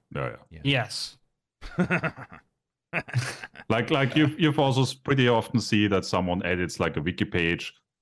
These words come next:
Speaker 1: quotes their own edit in their news article, and then re-edit it to quote the news article that quoted the thing. So,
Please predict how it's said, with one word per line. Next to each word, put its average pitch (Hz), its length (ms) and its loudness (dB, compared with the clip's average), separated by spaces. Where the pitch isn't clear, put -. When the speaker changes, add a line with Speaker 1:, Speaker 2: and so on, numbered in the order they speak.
Speaker 1:
quotes 135 420 2
their 104 220 4
own 117 280 4
edit 113 480 2
in 95 140 0
their 92 200 2
news 101 340 0
article, 151 680 2
and 113 260 0
then 131 400 4
re-edit 123 560 2
it 120 140 2
to 110 120 2
quote 113 320 0
the 113 80 0
news 110 300 2
article 90 440 -2
that 87 220 -4
quoted 87 380 -2
the 76 140 -2
thing. 71 400 -8
So, 73 400 -8